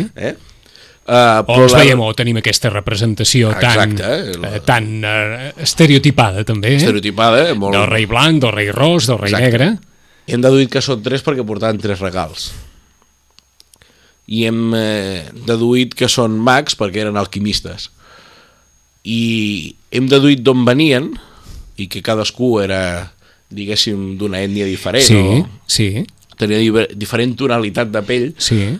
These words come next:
Speaker 1: Eh, després de donar-li moltes voltes, però segles després. Fins i tot, eh, el papa anterior al que tenim ara, el Benet setze, va publicar un llibre on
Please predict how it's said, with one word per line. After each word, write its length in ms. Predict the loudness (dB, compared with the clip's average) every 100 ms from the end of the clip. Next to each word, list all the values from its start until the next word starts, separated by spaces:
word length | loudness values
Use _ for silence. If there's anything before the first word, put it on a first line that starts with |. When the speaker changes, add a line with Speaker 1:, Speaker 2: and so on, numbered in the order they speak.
| -10 0
Speaker 1:
Eh, 400 | 4 4 2 -2 -6 -10 -16 -20 _ _ -8
després 360 | -6 0 2
de 60 | 4
donar-li 320 | 6 6 4
moltes 380 | 4 2 2 0
voltes, 440 | 0 0 -2 -8 -12 -8
però 140 | -6 -4
segles 460 | -2 0 -2 -2
després. 520 | -6 -6 -8 -8 -12 -16 _ -20 -20 -20 _ _ _ _
Fins 260 | -2 0 0
i 20 |
tot, 300 | 4 4 2 0
eh, 160 | 2 4
el 720 | 4 2 0 -4 -6 -8 -4
papa 180 | -2 0
anterior 520 | 0 -2 -2 0 0 0
al 220 | -4 -4
que 100 | -4 -6
tenim 240 | -4 2
ara, 280 | 4 6 4 4
el 140 | 0 -4
Benet 220 | -6 -4
setze, 440 | 0 0 0 -2 0
va 140 | -2
publicar 340 | -2 -4 -4 -6
un 80 | -4
llibre 380 | -2 0 0 -4 -12 -20 _
on 320 | 2 4 4